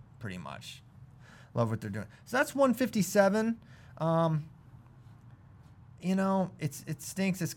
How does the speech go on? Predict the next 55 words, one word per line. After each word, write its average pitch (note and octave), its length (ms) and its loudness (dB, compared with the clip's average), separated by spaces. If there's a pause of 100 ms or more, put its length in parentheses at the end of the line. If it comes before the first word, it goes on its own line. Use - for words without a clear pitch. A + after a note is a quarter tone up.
it's C3+ 140 -2
a E3+ 40 2
little F3+ 240 4
zanish E3 580 4
with, D3 280 2 (220)
with B2+ 200 -2
someone C#3 320 -2
as A#2 120 -2
good B2+ 220 -2
as A2 120 -4
Nolf, A#2+ 440 0
who B2 160 -2
was, A2 260 -2
like, G#2+ 200 -4
hurt B2+ 440 -2
and G#2 320 -6
smashed A2 480 -2
his A2 160 -6
way A2 160 -4
through G#2+ 220 -8
N G#2+ 120 -8
C G#2+ 160 -10
A G2+ 400 -4
As. A2 180 -10 (420)
It's - 100 -18
gotta C#3 180 0
be B2+ 100 0
a A#2+ 60 0
little, B2 400 2
uh, G#2 180 -2
deflating, A2 580 -4 (500)
but E3+ 300 6 (580)
still A#3 240 6
gonna G#3+ 120 6
be F#3 100 4
a D#3+ 80 6
fun D#3+ 360 2
wait, C#3+ 500 2
because B2+ 460 2
I B2 60 0
think B2+ 420 -4 (320)
even F3+ 160 2
though D3 120 4
Hayden C3+ 420 -2
certainly A#2+ 340 -6
cemented A2 420 -6
himself G#2 360 -8
as G#2 120 -10
the A2 60 -12
clear G#2 280 -6
number G2+ 220 -6
two G2+ 260 -8
guy, E2+ 340 -4
I - 60 -12
think C3 260 -8